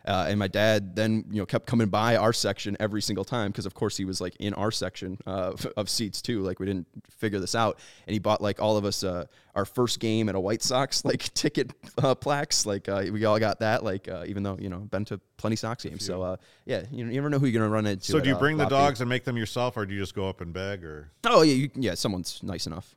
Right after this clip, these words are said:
Speaker 1: The
Speaker 2: Okay.
Speaker 1: Sox fans are, are giving, especially, I mean, we are known for drinking. I think that they, the, the Sox fans have the highest beer tab,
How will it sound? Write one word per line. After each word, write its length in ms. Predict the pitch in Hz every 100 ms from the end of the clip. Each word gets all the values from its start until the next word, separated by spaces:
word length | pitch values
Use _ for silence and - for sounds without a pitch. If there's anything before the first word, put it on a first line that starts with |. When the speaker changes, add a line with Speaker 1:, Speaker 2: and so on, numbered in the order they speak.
| _
Speaker 1:
The 60 |
Speaker 2:
Okay. 240 | 147 92 98
Speaker 1:
Sox 260 | 90 -
fans 260 | 113 92 80
are, 140 | 90 98 -
are 80 | 107
giving, 320 | 110 107 123
especially, 500 | 143 180 175 180 160
I 40 |
mean, 220 | 143 139 127
we 140 | 143
are 80 | 135
known 280 | 113 123 127
for 160 | 120
drinking. 440 | 104 98 104 110 113
I 80 |
think 220 | - 101 95
that 260 | 95 -
they, 420 | 98 98 95 82 -
the, 140 | -
the 120 | 98
Sox 380 | 95 104 98 -
fans 320 | - 98 104
have 160 | 101 95
the 80 | 92
highest 340 | 101 101 101
beer 180 | - 101
tab, 360 | - 110 120